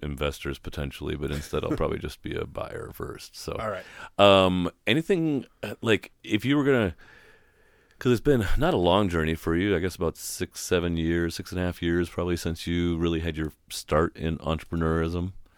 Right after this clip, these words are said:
Speaker 1: Um, what would be one or two of the key lessons that, uh,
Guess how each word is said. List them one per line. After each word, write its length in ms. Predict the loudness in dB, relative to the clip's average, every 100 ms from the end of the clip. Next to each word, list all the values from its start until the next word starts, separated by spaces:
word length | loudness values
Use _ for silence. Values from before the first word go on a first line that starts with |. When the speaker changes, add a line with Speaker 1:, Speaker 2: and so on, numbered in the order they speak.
| -20 -20 -6 0
Speaker 1:
Um, 420 | 2 4 2 -2 -6
what 340 | 2 4 4
would 180 | 0 0
be 480 | 2 2 2 0 -2
one 240 | 0 2
or 80 | 2
two 220 | 2 2
of 60 | 0
the 80 | -4
key 300 | -6 -4 -2
lessons 680 | 0 -2 -4 -6 -6 -10 -10
that, 240 | -4 -4 -6 _ -10
uh, 520 | -6 -6 -6 -4 -6